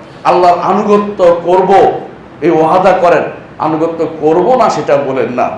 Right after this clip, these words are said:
আল্লাহর বিধানকে কোনোভাবেই অবজ্ঞা করা যাবে না, শরীয়তকে মেনে নিতে হবে, আল্লাহর শরীয়তকে প্রবর্তনের চিন্তা করতে হবে। আল্লাহর শরীয়ত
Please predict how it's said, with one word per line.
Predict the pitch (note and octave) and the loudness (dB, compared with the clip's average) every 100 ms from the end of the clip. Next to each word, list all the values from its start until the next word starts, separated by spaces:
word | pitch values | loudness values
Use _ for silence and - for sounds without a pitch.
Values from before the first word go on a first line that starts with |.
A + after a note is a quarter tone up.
| - - - D3+ | -12 -20 -6 0
আল্লাহর | E3+ F3+ F3 D3+ C#3 | 2 4 4 4 -2
বিধানকে | D3+ D3 E3+ F#3 - F#3 E3+ D3+ D#3 - - - - | -4 -2 0 -2 -4 -2 -2 -4 -8 -16 -20 -20 -4
কোনোভাবেই | E3+ F#3+ F#3+ D#3+ E3+ A3+ F#3+ - | 0 0 2 2 2 2 0 0
অবজ্ঞা | D#3 E3+ E3+ E3+ | 2 2 2 2
করা | D3+ D#3+ D3 - | -2 0 -2 0
যাবে | A2+ A#2 | -2 -2
না, | G2+ - - - - - | -6 -10 -18 -20 -20 -12
শরীয়তকে | - F3+ G3+ F#3+ F#3 - F#3 | 0 2 4 2 0 -2 -2
মেনে | D#3 D#3+ | 0 -2
নিতে | D3+ C3+ C#3+ | -4 -6 -6
হবে, | A#2+ A2+ - - - - - | -6 -8 -12 -16 -20 -20 -4
আল্লাহর | E3 G3 G#3+ G#3+ G#3 | 2 4 6 4 4
শরীয়তকে | G#3+ G#3+ A3 G#3 G#3 | -2 -2 -2 -2 -6
প্রবর্তনের | F#3 F3 F3+ F#3 F#3 F3 E3 | -2 2 2 0 -2 -4 -6
চিন্তা | G3 D#3 D3 | -8 -4 -4
করতে | B2+ - B2+ | -4 -6 -6
হবে। | A2+ F#2 - - - - E3+ | -6 -8 -12 -18 -20 -6 0
আল্লাহর | G3+ A3 A3 | 4 6 4
শরীয়ত | G#3 G#3+ A3 A3 | 4 0 0 0